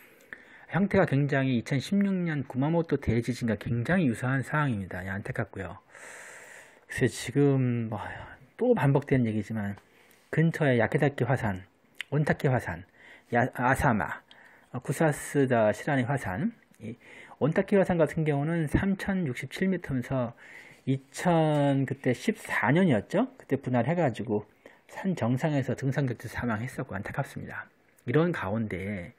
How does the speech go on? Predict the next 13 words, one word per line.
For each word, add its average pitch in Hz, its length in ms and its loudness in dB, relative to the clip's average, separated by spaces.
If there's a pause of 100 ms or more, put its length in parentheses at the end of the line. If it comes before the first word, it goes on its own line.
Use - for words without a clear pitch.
(520)
이렇게 175 320 4
최고의 185 600 2
위기에서 120 640 0
지금, 123 320 -2 (840)
어, 107 580 -2
최악의 226 340 6
상황에서는 139 720 0 (120)
대한민국과 110 1600 -2
기타 95 760 -6
이제 - 480 -10 (520)
아시아 120 300 0
국가들의 110 600 -2 (160)
혹은 113 360 0